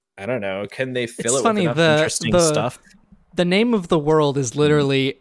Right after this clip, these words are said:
Speaker 2: The Overgrowth, which is, like, the ultimate name for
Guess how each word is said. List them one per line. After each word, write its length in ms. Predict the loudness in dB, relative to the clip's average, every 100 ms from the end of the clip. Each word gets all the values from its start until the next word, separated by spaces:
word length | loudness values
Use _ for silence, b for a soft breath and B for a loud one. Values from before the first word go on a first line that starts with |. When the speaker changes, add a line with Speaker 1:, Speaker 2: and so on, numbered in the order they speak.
| _
Speaker 2:
The 300 | -2 0 0
Overgrowth, 960 | 0 0 0 -2 -2 -6 -6 -10 -20 _ -10
which 200 | -10 -8
is, 200 | -6 -4
like, 320 | -4 -4 -4
the 120 | 0
ultimate 520 | 0 -2 -4 -4 -4
name 340 | -4 -2 -4 -8
for 560 | -8 -2 0 0 -2